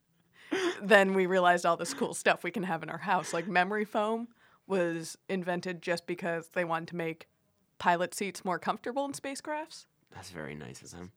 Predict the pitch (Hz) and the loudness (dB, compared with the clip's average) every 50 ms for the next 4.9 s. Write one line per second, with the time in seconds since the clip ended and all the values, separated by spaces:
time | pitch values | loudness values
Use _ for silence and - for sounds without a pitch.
0 | _ - 220 226 202 160 - - _ _ - - 277 277 339 311 156 - - 202 | _ 0 4 4 4 4 2 -4 _ _ -4 -2 0 2 2 0 2 2 2 2
1 | 190 - - 208 190 190 190 185 175 175 170 170 165 160 160 170 - 170 160 165 | 2 2 0 -2 0 0 -2 -2 -2 -2 -4 -4 -4 -6 -8 -6 -6 -8 -4 0
2 | 170 175 175 170 - 175 - - 175 170 165 - - _ _ _ _ _ _ _ | 0 0 0 0 -4 -6 -6 -4 -4 -6 -6 -8 -14 _ _ _ _ _ _ _
3 | _ _ _ 175 175 165 165 165 160 160 156 156 160 - _ _ _ - 180 190 | _ _ _ 0 2 2 0 0 -2 -4 -6 -8 -12 -16 _ _ _ 2 2 4
4 | 196 196 185 175 156 190 190 208 214 220 220 208 202 190 - - - - | 4 2 -2 -2 -4 -6 -6 -4 0 0 0 0 0 -2 -6 -8 -8 -10